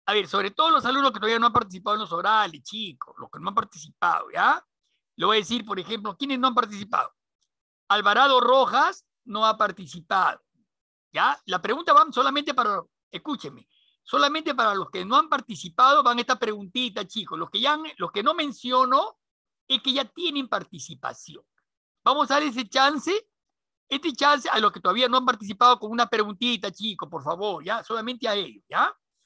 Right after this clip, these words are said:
A ver, ¿quién más no falta participar? A ver, bueno, este pero no ha venido, no ha venido, que, que no viene, no saluda. Contreras no ha venido tampoco, ¿ves? Contreras Pérez no ha venido. ¿Quién más falta participar? Aquí está el uno,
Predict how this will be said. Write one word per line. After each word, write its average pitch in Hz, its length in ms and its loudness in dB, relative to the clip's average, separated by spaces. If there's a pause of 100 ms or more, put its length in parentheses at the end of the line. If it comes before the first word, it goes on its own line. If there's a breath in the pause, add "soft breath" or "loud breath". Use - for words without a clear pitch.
(580)
A 165 80 -4
ver, 180 180 -4
¿quién 262 160 -8
más 269 140 0
no 262 200 -4
falta 247 240 -4
participar? 190 540 -8 (1160)
A 139 100 -10
ver, 170 480 -8 (240)
bueno, - 260 -16
este 196 160 -12
pero 175 160 -14
no 165 80 -10
ha 185 60 0
venido, 185 480 -6
no 160 100 -10
ha 170 60 0
venido, 165 460 -14
que, 107 200 -20
que - 140 -20
no 170 140 -14
viene, 196 360 -12
no 147 140 -16
saluda. 117 340 -18 (360)
Contreras 202 460 -10
no 160 80 -6
ha 151 60 -6
venido 147 440 -16
tampoco, - 720 -20
¿ves? 208 300 -14 (240)
Contreras 156 480 -12
Pérez 208 220 -14
no 151 80 -10
ha 143 60 -8
venido. 131 400 -20 (1120)
¿Quién 185 180 -12
más 185 180 -4
falta 175 280 -8
participar? - 640 -12 (160)
Aquí - 240 -12
está 185 140 -10
el 185 80 -10
uno, 196 380 -12